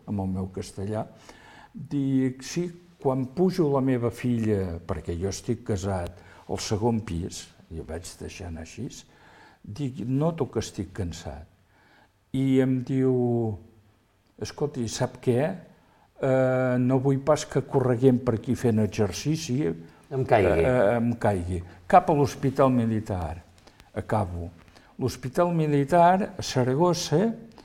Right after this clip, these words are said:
Speaker 1: ens fan estar allà com a malalts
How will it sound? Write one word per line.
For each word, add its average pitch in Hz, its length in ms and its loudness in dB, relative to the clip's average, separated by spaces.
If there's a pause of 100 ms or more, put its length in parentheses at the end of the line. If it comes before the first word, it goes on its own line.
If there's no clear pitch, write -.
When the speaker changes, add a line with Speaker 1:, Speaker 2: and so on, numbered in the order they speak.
(460)
Speaker 1:
ens 113 180 -2
fan 135 260 6
estar 127 280 2
allà 135 240 4
com 143 200 4
a 117 60 6
malalts 95 760 0